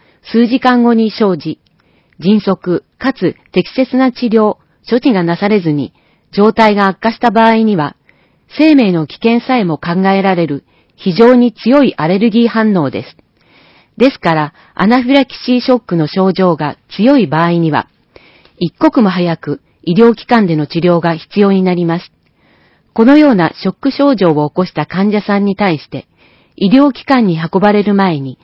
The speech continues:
ショック症状を生じた現場での一時的な緊急処置として、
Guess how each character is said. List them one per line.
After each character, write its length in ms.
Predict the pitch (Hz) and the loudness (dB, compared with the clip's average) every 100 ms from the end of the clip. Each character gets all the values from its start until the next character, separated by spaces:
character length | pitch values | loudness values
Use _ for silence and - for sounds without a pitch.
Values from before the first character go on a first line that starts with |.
| _ _ _ | _ _ _
シ 140 | - 214 | -4 -4
ョ 40 | |
ッ 20 | - | -2
ク 180 | 285 | -2
症 220 | 277 285 254 | 0 0 2
状 200 | 190 147 | 0 0
を 140 | 151 | -2
生 240 | - 202 | -2 -2
じ 120 | 185 175 | -2 -2
た 100 | 180 | -2
現 240 | 196 196 | -2 -2
場 140 | 170 | -2
で 100 | 170 | -4
の 160 | 156 147 _ _ _ _ | -6 -8 _ _ _ _
一 280 | 170 - 240 | -8 -4 -2
時 100 | 269 | -2
的 240 | 294 - | -2 -2
な 120 | 170 151 | -4 -4
緊 280 | - 233 | -2 0
急 220 | 247 254 240 | 0 -2 -2
処 100 | 254 | -4
置 160 | 247 | -4
と 120 | - 156 | -6 -8
し 120 | - | -8
て、 200 | 135 | -12